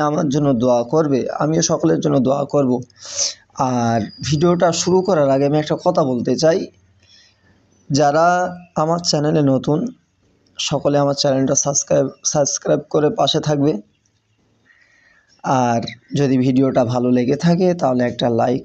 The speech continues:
করে দেবে, যদি ইচ্ছা হয় একটা কমেন্ট করবে, ঠিক আছে? তো আজকের আলোচনা করব ইয়া গফফারু নামের ফজিলত।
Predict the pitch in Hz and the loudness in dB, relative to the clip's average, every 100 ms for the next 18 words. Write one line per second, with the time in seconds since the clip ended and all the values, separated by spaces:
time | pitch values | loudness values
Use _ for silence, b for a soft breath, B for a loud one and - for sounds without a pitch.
0 | - 160 131 139 151 240 - _ _ _ | -4 -2 2 2 0 -2 -10 _ _ _
1 | _ B B B 151 170 165 165 - 160 | _ B B B 0 4 4 2 0 0
2 | 135 175 202 139 143 127 135 135 131 131 | 2 2 2 0 -2 -2 0 0 0 0
3 | 127 110 170 - 185 190 165 120 B B | -2 -2 -4 -2 0 0 0 -4 B B
4 | B B B B - 151 147 170 - 214 | B B B B -2 2 2 0 0 2
5 | 202 196 208 226 202 180 139 135 170 165 | 2 2 0 2 0 2 0 2 2 2
6 | 156 165 160 139 165 - 220 208 170 143 | 4 4 2 2 0 -2 0 2 2 2
7 | 147 - - 156 147 131 - | 0 -2 -4 0 2 0 -2